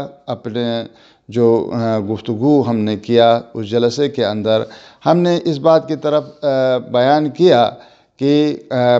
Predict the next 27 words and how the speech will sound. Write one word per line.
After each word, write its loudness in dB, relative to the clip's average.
फरामीन, 0
अ, -2
मासूमीन 0
अलैहिस्सलाम 0
से -4
ये 4
मालूम 0
होता -4
है, -4
जैसे -4
कि, -2
अ, 4
माह 4
मुबारक 0
रमज़ान -4
के -8
पाँचवें 0
दिन 2
के -2
जो 0
दुआ 6
है, 0
उस -6
दुआ 2
के -4
अंदर -4
भी -4